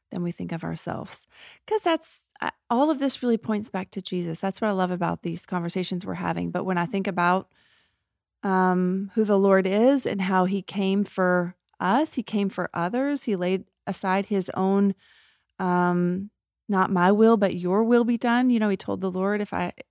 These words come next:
if you can, I would rather not do this," <laughs> when it came to the cross and, and the suffering that he was gonna have to endure, but, but he did.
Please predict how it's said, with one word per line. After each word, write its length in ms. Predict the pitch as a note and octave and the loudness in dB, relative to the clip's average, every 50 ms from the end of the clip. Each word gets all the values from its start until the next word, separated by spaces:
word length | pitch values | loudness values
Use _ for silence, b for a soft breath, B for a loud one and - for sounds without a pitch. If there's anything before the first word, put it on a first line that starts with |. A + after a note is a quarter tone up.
| _ - | _ -16
if 140 | G3 - - | -14 -12 -12
you 80 | - - _ _ _ _ _ _ - | -12 -14 _ _ _ _ _ _ -14
can, 360 | - - G#3+ G#3 G#3+ A#3 A#3+ | -8 -4 -2 0 0 2 2
I 60 | A#3 G3+ | 0 0
would 180 | F#3+ F#3+ - | 0 -2 -2
rather 240 | G3 F#3+ F#3+ G#3+ A3 | -2 -2 0 2 4
not 260 | A3 A3 A3 A#3 A3+ | 6 6 6 6 6
do 160 | - B3 B3+ C4+ | 4 4 4 6
this," 440 | D#4 D#4+ F4+ F4+ - - - - - - - - | 6 6 6 6 4 0 0 -2 -4 -8 -12 -10
<laughs> 160 | - - - | -10 -8 -4
when 120 | - C4+ | 0 0
it 80 | C4 A#3+ | 0 2
came 300 | - E4 C#4 C4+ C4+ A#3+ | 4 6 6 8 8 6
to 140 | - - D#4 | 6 4 4
the 100 | B3+ B3 | 2 4
cross 400 | - - B3 A#3 A#3+ C4 - - | 4 8 8 8 8 8 6 4
and, 240 | A#3 A3 A3 A3 G#3 b b b b b b | 4 4 4 4 2 b b b b b b
and 140 | b A3 A3 | b 2 4
the 60 | A3 | 4
suffering 420 | A3 - A#3+ A3+ - - A#3+ A#3+ A3+ | 4 6 6 6 6 6 4 4 6
that 80 | G#3+ | 4
he 100 | A3+ A#3 | 4 4
was 120 | A#3 A#3 A3+ | 4 4 2
gonna 140 | A#3 A3 A3 | 0 0 0
have 160 | A3 G#3 G#3 - | 0 0 -2 -2
to 80 | A3 | 0
endure, 360 | A3 A3 G#3 A3+ A3 A#3 B3 A#3 | 2 2 2 4 4 4 4 4
but, 200 | G#3+ A#3+ A3+ A#3 _ _ _ _ - | 4 2 2 0 _ _ _ _ -4
but 140 | G#3+ A#3 A#3+ | 0 2 2
he 120 | B3+ B3+ | 4 2
did. 560 | A3+ - D4+ F4 F#4 D#4 - - - G#3 G#3 | 4 4 4 4 6 4 2 0 -2 -8 -10